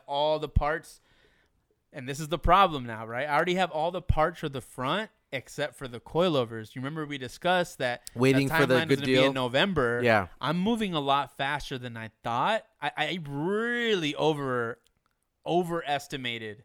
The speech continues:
Speaker 2: How much time it would
Speaker 1: how
Speaker 2: take?
Speaker 1: much time it was gonna take me to do all these things, right? How much effort it
Speaker 2: Mm.
Speaker 1: was gonna take. I imagined the, everything was gonna go wrong. Um, and so far, it's been okay. I, I, I've experienced things that have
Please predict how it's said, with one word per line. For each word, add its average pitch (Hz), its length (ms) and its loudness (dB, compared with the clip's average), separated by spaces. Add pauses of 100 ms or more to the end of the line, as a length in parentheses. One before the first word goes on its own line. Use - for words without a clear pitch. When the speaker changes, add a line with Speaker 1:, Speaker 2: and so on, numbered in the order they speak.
(100)
Speaker 2:
How 127 140 -4
much 113 200 -2
time 113 180 2
it - 40 0
would 117 80 0
Speaker 1:
how 135 120 2
Speaker 2:
take? 139 60 4
Speaker 1:
much 190 220 -2
time 156 300 -4
it 151 40 -8
was 139 140 -10
gonna 127 160 -8
take 135 240 -8
me 135 100 -6
to 120 100 -6
do 127 220 -6
all 117 180 -2
these 107 260 -18
things, 123 540 -8
right? 120 300 -4
How 127 140 2
much 131 240 0
effort 123 280 0
it 127 40 -4
Speaker 2:
Mm. 135 140 -2
Speaker 1:
was 117 120 -8
gonna 131 140 -10
take. 127 480 -6 (380)
I 151 120 2
imagined 175 540 2
the, 135 300 -4
everything 151 480 2
was 131 120 -2
gonna 117 180 -6
go 117 140 -2
wrong. 113 460 -2 (560)
Um, 135 600 2
and 143 140 -8
so 226 220 4
far, 180 440 6
it's 156 240 -8
been 180 200 2
okay. 147 540 4
I, 127 240 -2
I, 127 120 -8
I've 127 180 -10
experienced 156 560 -6
things 131 220 -6
that 123 100 -4
have 120 140 -6